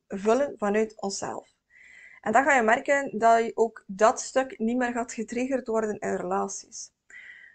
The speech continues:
Dus in eerste instantie, wanneer dat jij ook het gevoel hebt van, ja, hoe vind ik eigenlijk dat in mezelf? Want ik heb dat altijd gezocht bij, en altijd gevonden bij iemand anders, in relaties of wat dan ook. Dat is trouwens ook een van de redenen waarom dat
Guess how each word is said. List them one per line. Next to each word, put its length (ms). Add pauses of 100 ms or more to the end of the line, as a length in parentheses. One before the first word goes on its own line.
(160)
Dus 80
in 100
eerste 240
instantie, 500
wanneer 220
dat 200
jij 180
ook 180
het 120
gevoel 300
hebt 220
van, 180
ja, 160
hoe 160
vind 200
ik 140
eigenlijk 320
dat 120
in 60
mezelf? 540
Want 180
ik 80
heb 120
dat 160
altijd 360
gezocht 480
bij, 100
en 180
altijd 300
gevonden 420
bij 120
iemand 320
anders, 480
in 200
relaties 520
of 120
wat 140
dan 160
ook. 120
Dat 100
is 80
trouwens 320
ook 140
een 160
van 140
de 80
redenen 300
waarom 220
dat 180